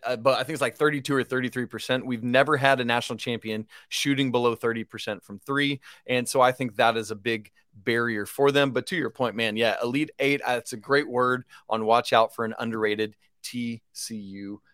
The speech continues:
squad. Well, Leaf, we've been wondering if Clemson is legit as a front runner in the A C C. We got a little bit more clarity on that Tuesday night. We'll talk about it and the A C C standings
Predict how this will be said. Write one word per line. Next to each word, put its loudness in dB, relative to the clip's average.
squad. 4
Well, 10
Leaf, 0
we've -2
been 0
wondering 4
if 0
Clemson -2
is 0
legit 2
as 0
a 0
front 2
runner 2
in -2
the 2
A 2
C -4
C. -2
We -8
got 2
a -2
little 4
bit 8
more 10
clarity 2
on 0
that 0
Tuesday 0
night. 2
We'll -4
talk -2
about 4
it -2
and 0
the 0
A 2
C -4
C -6
standings -4